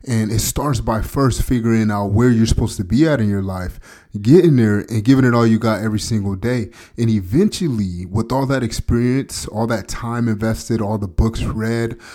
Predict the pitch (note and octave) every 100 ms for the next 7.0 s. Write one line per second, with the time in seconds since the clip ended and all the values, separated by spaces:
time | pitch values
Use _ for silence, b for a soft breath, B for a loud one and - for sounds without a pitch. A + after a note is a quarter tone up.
0 | B A2 A2+ G#2 - - A#2+ A#2 A2+ G#2+
1 | F#2 A2+ C3 G#2+ G2+ G2 A2 C3+ - C3
2 | G2+ E2+ _ C3+ D3 - - F2+ - B
3 | B B - A#2 A#2 C#3 C3+ B2 A#2 G#2+
4 | G#2+ B2+ B2+ A#2 A2 G2+ G2 F#2+ C3+ C#3
5 | A2+ G#2 G2 A#2+ A#2+ A2+ G#2+ G#2+ A#2 -
6 | G#2+ G2+ G2 A2 A2 - G#2 D#3+ - -